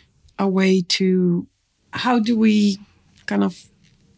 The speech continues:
falsify <laughs> what we're saying or try to, what you're saying? But, uh, like, if I'm a body type, so how would it feel to be a thinking type or a feeling type?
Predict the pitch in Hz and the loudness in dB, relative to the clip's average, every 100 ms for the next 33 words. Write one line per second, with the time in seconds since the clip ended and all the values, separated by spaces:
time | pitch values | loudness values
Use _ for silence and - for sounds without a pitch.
0 | _ - - 208 202 185 190 - 180 180 | _ -20 -2 0 2 0 -4 -2 0 2
1 | 170 208 190 170 175 - - - - 202 | 4 4 4 0 -2 -6 -8 -8 -8 -8
2 | 175 190 180 - 185 185 180 185 175 262 | -6 -4 -2 -4 -4 -2 0 0 0 2
3 | 226 208 202 202 202 247 269 - - 226 | 2 2 0 -4 -6 -14 -14 -12 2 2
4 | 233 - _ _ - - _ _ 226 202 | 2 -4 _ _ -20 -20 _ _ -6 -6
5 | 196 - _ _ _ 220 220 202 202 190 | -6 -14 _ _ _ -4 0 0 0 -2
6 | 190 185 - 170 170 - - - - _ | -2 -6 -6 -6 -8 -12 -20 -20 -20 _
7 | _ _ _ _ - - 202 196 170 226 | _ _ _ _ -10 -6 -4 -4 -2 -2
8 | 240 233 214 - - 226 220 202 185 - | 0 0 -2 -4 -6 -2 0 0 -4 -8
9 | 202 190 202 196 196 190 - 262 247 175 | -10 -6 -4 -2 -2 -4 -4 -4 -2 -4
10 | 180 - - - - - 285 _ 214 214 | -6 -10 -16 -16 -20 -20 -20 _ -4 -4
11 | - - 170 175 175 - - - - | -4 -4 -4 -2 -6 -8 -14 -14 -16